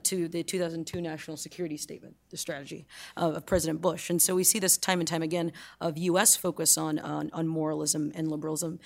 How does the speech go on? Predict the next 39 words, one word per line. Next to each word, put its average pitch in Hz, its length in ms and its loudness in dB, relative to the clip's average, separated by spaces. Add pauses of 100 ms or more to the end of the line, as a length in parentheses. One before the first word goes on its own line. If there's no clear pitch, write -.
(240)
If 196 120 -4
anything, 269 300 2
we 190 80 -2
should 240 200 -4
be 220 100 -6
the 185 120 -4
city 180 240 -2
on 170 100 0
the 165 60 -2
hill 165 340 -4
and 165 180 -2
sort 170 160 -6
of 147 80 -8
step - 320 -4
back 170 320 -6
and 170 120 -6
lead 170 160 -6
by 156 100 -8
example. 147 640 -8 (400)
Uh, 160 140 -4
I 160 100 -2
don't 185 260 0 (360)
really 175 320 0
like 175 220 0
the 196 60 -4
United 160 220 -2
States 156 220 -4
wagging 160 340 -4
a 151 40 -6
sanctimonious 156 680 -2
finger 165 280 -8
into 156 200 -8
the 156 120 -4
eyes 147 200 -8
of 143 80 -12
other, 160 220 -10
of 165 140 -8
other 160 220 -4
regimes. 165 540 -2